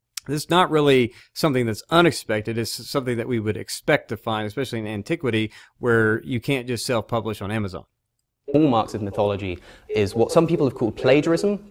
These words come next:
Speaker 2: uh, in quite a derogatory manner, but I don't think so. It's just, it's the same as any myth, um, travels throughout time. You see different
Speaker 1: Now, he's talking about myth and mythology.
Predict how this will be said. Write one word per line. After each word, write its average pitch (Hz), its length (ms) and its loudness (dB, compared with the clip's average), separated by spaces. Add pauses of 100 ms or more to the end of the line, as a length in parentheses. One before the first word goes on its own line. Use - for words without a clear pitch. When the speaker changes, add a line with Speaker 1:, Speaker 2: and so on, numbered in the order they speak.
(120)
Speaker 2:
uh, 104 160 -2
in 107 80 -2
quite 107 180 2
a 104 60 0
derogatory 120 420 0
manner, 135 220 0
but 120 100 0
I 117 60 6
don't 107 180 0
think 113 160 0
so. 117 220 0
It's - 120 -4
just, - 280 -8
it's - 80 -14
the 104 80 -8
same 101 200 -2
as 95 120 -2
any 101 160 2
myth, 98 320 -2 (320)
um, 90 300 -6
travels 101 440 6
throughout 95 260 0
time. 98 280 -2
You 98 60 -4
see 104 140 -4
different 98 220 -6 (340)
Speaker 1:
Now, 220 120 8
he's 196 160 6
talking 285 340 6
about 165 380 8 (640)
myth 190 320 6
and 139 100 4
mythology. 127 760 4